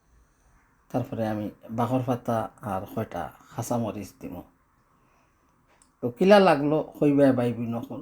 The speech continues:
আসলে খুব বড় পাতিলও লইছি, অনেক চাউল আর অনেক বিচি হইয়া গেছে। তখন দিয়া দিছিলাম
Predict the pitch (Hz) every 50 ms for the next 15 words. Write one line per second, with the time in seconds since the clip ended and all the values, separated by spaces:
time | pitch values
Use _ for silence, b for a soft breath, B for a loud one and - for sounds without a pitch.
0 | - - - - 120 117 - 127 123 123 120 - - - 156 143 135 135 - -
1 | - _ _ _ _ _ _ _ _ _ _ _ _ _ _ b b b b b
2 | b b _ - 156 170 175 175 208 226 220 226 196 196 - 196 185 185 175 156
3 | 147 139 127 127 - - 180 202 196 - b b b b b b b b b -
4 | 127 139 147 165 170 - - - - - 135 135 135 139 139 135 127 120 120 120
5 | 123 127 127 135 127 131 123 - - - 101 123 113 107 104 - 95 - - -
6 | - - 120 120 - _ _ b b b b b b b b b b _ _ _
7 | _ _ _ _ _ _ _ _ _ _ _ _ _ _ _ _ _ _ _ _
8 | _ _ _ _ _ _ _ _ _ _ - - 135 143 135 135 135 143 143 143
9 | 143 156 143 - - 143 139 131 120